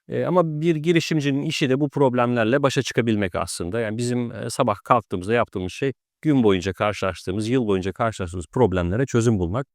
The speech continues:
teknik çözümler bulmak, finansal çözümler bulmak, eee,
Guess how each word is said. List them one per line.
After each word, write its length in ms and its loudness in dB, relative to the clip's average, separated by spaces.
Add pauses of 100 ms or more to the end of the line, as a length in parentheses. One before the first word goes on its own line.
(260)
teknik 340 -2
çözümler 480 0
bulmak, 300 -4
finansal 520 2
çözümler 500 -2
bulmak, 360 -6 (360)
eee, 300 -4